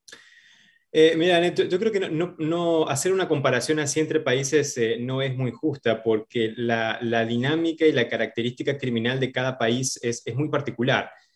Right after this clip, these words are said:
Panamá lo que tiene es un crimen organizado transnacional que, que, que es el que tiene que combatir. Entonces es diferente, por ejemplo, recibir una denuncia en Panamá sobre una estructura de crimen transnacional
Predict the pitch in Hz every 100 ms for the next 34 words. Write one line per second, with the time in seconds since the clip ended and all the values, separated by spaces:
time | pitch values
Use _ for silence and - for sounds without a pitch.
0 | _ _ 120 120 120 147 156 143 127 123
1 | 123 147 139 131 - 135 139 120 110 110
2 | - 127 135 131 117 101 - _ _ 127
3 | 113 120 117 - 113 123 131 135 135 _
4 | _ _ - 110 107 104 101 107 - 120
5 | 101 - 135 135 131 117 131 131 117 113
6 | 107 104 104 160 104 107 120 120 127 135
7 | 120 127 131 127 - - - 113 - 95
8 | 92 117 117 123 135 127 120 131 131 120
9 | 120 113 127 123 110 110 120 - 117 110
10 | 170 180 110 104 113 117 113 107 107 -
11 | 110 117